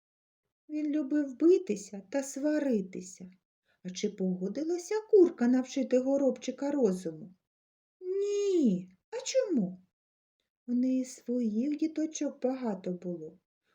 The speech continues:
Хто ще вчив горобчика розуму? Давайте згадаємо. Зозуля, Гава, Сова,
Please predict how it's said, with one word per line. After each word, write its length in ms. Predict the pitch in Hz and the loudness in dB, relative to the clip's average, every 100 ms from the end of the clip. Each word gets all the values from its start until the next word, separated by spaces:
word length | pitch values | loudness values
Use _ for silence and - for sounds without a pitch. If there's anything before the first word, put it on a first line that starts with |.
| _ | _
Хто 360 | _ - 302 | _ -2 -2
ще 360 | 466 - - 320 | -2 -2 2 2
вчив 340 | 311 - 277 | 0 -4 -6
горобчика 720 | 277 294 285 277 - 269 277 269 | -2 -2 0 -2 -6 -6 -2 0
розуму? 560 | 262 247 233 214 214 | 2 2 0 -2 -2
Давайте 480 | 220 494 480 269 196 | -2 0 2 2 0
згадаємо. 840 | 190 202 214 214 185 170 156 156 - _ _ _ _ _ _ - | -2 -4 -4 -2 -4 -4 -8 -14 -20 _ _ _ _ _ _ -14
Зозуля, 1300 | 220 226 392 349 208 180 156 196 254 277 262 208 214 226 - | -8 0 2 2 0 -4 0 0 0 -2 -4 -4 -8 -14 -16
Гава, 880 | 160 - 175 208 269 269 233 190 190 | -18 -8 -4 -2 -2 -2 -4 -6 -10
Сова, 1080 | - - 262 277 185 175 180 233 262 226 226 | -14 -8 -4 -4 -6 -6 -6 -4 -4 -6 -10